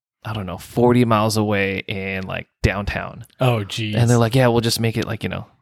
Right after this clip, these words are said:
Speaker 1: like, an I F T or something like that." But they called nine one one, and then apparently, since E M S can't come in, they didn't know that, um, the fire department was already outside. They just dropped off a patient, and then that call dropped on them, and they were outside for fifteen minutes waiting.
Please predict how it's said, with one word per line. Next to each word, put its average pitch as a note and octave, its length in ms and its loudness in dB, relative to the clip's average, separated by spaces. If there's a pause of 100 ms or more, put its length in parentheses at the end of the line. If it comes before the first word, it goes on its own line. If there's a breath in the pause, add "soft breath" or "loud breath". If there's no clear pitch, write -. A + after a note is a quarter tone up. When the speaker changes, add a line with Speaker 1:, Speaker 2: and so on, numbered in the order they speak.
Speaker 1:
like, A2 160 0
an G#2+ 80 2
I G#2 140 2
F G2 120 -4
T A#2 280 0
or G2+ 80 0
something - 220 -6
like F#2 140 -2
that." G2 160 0
But G#2+ 120 2
they A2 100 2
called A2 240 2
nine G#2 160 0
one G2+ 120 -6
one, G2 300 0
and G2+ 160 -2
then G2 100 0
apparently, G2 580 0 (680 loud breath)
since - 460 0
E A#2 140 2
M G#2 120 0
S A2 460 0 (100)
can't A2 200 0
come G2+ 180 0
in, A#2+ 240 4
they G#2+ 120 2
didn't A2 260 0
know A2 220 4
that, G2 400 -4
um, F#2 420 -8 (880)
the C3 80 2
fire G#2+ 180 4
department G#2 300 0
was G#2+ 100 0
already G#2 140 0
outside. F#2+ 340 0
They G2 80 -6
just - 240 -2
dropped F#2 280 0
off G2 140 2
a G2 60 0
patient, - 440 -2
and F#2+ 120 -4
then F#2 180 -2
that F2 160 -4
call G2 240 0
dropped F#2+ 300 2
on F#2 120 0
them, G2+ 180 2
and F#2+ 100 -2
they F#2+ 60 -2
were G2 120 0
outside G2+ 280 -2
for G2 60 -8
fifteen G2 380 -4
minutes F#2+ 400 -2
waiting. G2+ 380 -4